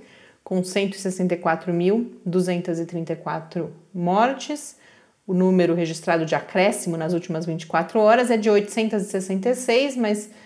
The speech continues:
por esses dias isso não quer dizer muita coisa, porque a gente tá falando principalmente dessas atualizações diante dos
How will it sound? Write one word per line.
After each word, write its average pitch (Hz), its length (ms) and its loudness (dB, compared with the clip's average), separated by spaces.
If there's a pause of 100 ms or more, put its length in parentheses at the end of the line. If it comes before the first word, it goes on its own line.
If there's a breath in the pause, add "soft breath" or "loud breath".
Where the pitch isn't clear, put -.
(240 loud breath)
por 208 140 2
esses 190 300 -2
dias 208 500 0
isso 185 260 -4
não 196 160 -2
quer 190 280 0
dizer 175 400 0
muita 170 340 -4
coisa, 220 320 -2
porque 214 220 -6
a - 20 0
gente 214 100 -4
tá 214 80 -4
falando 202 220 -4
principalmente 202 380 -4
dessas 202 340 -2
atualizações 214 1040 0 (480 loud breath)
diante 180 540 2
dos 175 500 -2